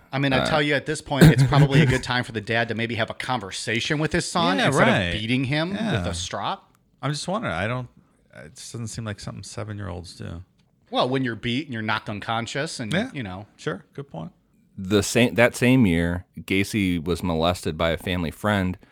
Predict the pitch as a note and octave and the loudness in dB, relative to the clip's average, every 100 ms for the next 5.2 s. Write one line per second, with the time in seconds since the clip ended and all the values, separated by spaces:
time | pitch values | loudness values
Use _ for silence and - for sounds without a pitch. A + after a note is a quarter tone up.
0 | _ - - A2 G#2+ - - G#2 - G2 | _ -10 -2 0 0 -2 -4 -4 -2 -2
1 | F2+ F#2+ F2 E2 G2 E2+ E2 E2+ F2 - | 0 -2 -2 0 -2 0 -2 -2 -6 -4
2 | D#2 F2+ F#2 F2 D2+ - A2+ G#2 - - | 0 2 0 -4 -8 -4 0 0 -2 -6
3 | - F2 F2+ F2+ F2 - C2+ D2 F2+ _ | -2 0 0 -4 -8 -8 -6 -6 -10 _
4 | _ - F#2+ A#2 B2 B2 G2 F2+ F2+ A2 | _ -16 2 6 6 6 4 4 2 2
5 | F#2+ F#2+ | 2 2